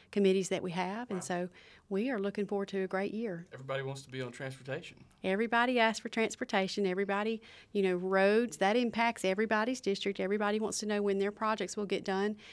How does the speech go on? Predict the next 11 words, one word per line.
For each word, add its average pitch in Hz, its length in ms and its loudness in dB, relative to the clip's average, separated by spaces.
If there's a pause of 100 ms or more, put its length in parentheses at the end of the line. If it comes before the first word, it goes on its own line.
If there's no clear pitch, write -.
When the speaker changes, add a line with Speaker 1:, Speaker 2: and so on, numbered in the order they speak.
(140)
Speaker 1:
I 196 120 10
have 214 220 4
the 214 80 -2
same 208 240 2
questions, 190 460 0
and 190 100 2
I'm 190 160 2
equally 202 380 2
Speaker 2:
<laughs> - 0 -
Speaker 1:
as 185 160 0
excited 196 600 0